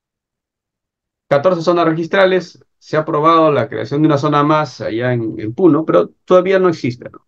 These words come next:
Está solamente en ejecución. ¿Quién es el órgano competente? La unidad registral. La unidad registral, la zona registral, va, este, disponer el cierre de partida, ¿no?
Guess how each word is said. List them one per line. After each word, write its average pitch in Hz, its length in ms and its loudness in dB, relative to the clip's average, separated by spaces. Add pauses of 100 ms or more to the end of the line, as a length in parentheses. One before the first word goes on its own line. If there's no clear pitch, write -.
(100)
Está 139 280 -4
solamente 127 540 -2
en 120 80 -2
ejecución. - 520 -10 (1600)
¿Quién 247 180 2
es 240 60 4
el 214 60 4
órgano 226 180 4
competente? 214 640 0
La 143 100 2
unidad 135 280 0
registral. 117 540 -8 (220)
La 107 80 -10
unidad 123 220 0
registral, 156 320 -2
la 139 80 4
zona 147 180 0
registral, 143 580 0 (300)
va, 127 440 -2 (340)
este, 85 800 -6 (300)
disponer 170 540 0 (580)
el 107 640 -4
cierre 165 360 2
de 120 80 0
partida, - 380 -8
¿no? 127 100 -14